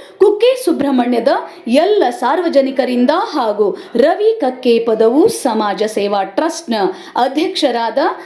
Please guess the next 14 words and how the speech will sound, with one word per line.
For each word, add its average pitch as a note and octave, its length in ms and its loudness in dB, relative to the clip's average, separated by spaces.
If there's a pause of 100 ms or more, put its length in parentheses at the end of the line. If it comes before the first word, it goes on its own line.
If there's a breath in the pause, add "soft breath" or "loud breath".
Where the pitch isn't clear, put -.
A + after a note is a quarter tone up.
(140 loud breath)
ರವಿ E4+ 380 4
ಕಕ್ಕೆ C4 380 0
ಪದವು A#3+ 580 2 (140 loud breath)
ಮುಜರಾಯಿ B3 560 2
ಹಾಗೂ A3 360 0
ಸಾರಿಗೆ D4 520 2
ಇಲಾಖೆಯ A#3 600 0
ಸಚಿವರಾದ C#4+ 680 0 (340 loud breath)
ಶ್ರೀ A#3+ 280 0
ರಾಮಲಿಂಗಾರೆಡ್ಡಿ A3 1080 2
ಅವರಿಗೆ E4 540 2
ಕಳಕಳಿಯ D4 880 0
ಮನವಿ B3 500 2
ಸಲ್ಲಿಸಿ B3+ 840 2